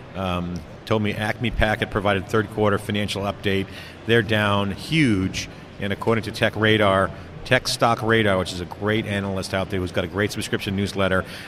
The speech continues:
uh, down twenty-eight percent after hours, issued negative Q three pre-announcement. So not all good on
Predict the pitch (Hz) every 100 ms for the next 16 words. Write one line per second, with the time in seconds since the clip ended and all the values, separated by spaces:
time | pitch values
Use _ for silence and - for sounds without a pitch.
0 | - 101 92 113 104 98 - 123 127 117
1 | 113 107 110 104 101 104 98 95 90 -
2 | 110 117 92 107 120 131 131 110 - 120
3 | 117 - 117 - - 113 101 98 95 -
4 | 80 - - - - - - 107 98 95
5 | 98 110 139 120 127 113 107 117